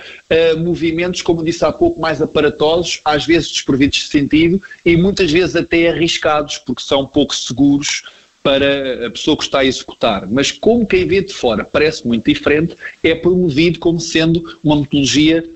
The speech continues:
boa e, no caso, funcional. E se vende, vende quem promove o serviço, vende o ginásio que tem essa aula e, em última instância, vende também,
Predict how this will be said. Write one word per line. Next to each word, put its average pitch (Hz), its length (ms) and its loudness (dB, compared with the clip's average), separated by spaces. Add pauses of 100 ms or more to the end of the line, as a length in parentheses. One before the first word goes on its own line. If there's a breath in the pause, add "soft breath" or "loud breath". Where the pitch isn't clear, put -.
boa 143 540 0 (160)
e, 127 140 0
no 117 140 -4
caso, 123 380 -2
funcional. 139 540 0
E 147 60 2
se - 220 -2
vende, 143 460 2 (300 loud breath)
vende 160 360 0
quem 151 120 2
promove 131 360 2
o - 20 -4
serviço, 202 640 0 (240 loud breath)
vende 143 420 2
o 143 40 4
ginásio 135 460 0
que - 60 -8
tem 123 140 -2
essa 127 240 -2
aula 160 400 2
e, 196 260 2
em 143 140 2
última 139 300 2
instância, - 380 0
vende 151 320 0
também, 156 480 -2